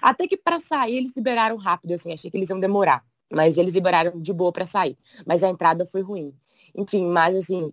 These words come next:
em relação ao jogo, tem muita coisa pra falar, não sei se eu vou falar agora ou depois, vocês que mandam aí.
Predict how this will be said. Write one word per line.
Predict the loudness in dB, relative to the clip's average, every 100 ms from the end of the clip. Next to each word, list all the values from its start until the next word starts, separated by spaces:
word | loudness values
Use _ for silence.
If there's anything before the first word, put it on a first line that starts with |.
| 2
em | 4
relação | 6 4 2 -2 -4
ao | -2
jogo, | -2 -4
tem | -4
muita | -4 -6
coisa | -6 -8 -6
pra | -6
falar, | -2 0 0
não |
sei | -2 -8
se |
eu | -10
vou | -4
falar | 0 0
agora | 2 -2
ou | -2
depois, | -2 4 4
vocês | 2 -4
que |
mandam | -2 0 2
aí. | 2 0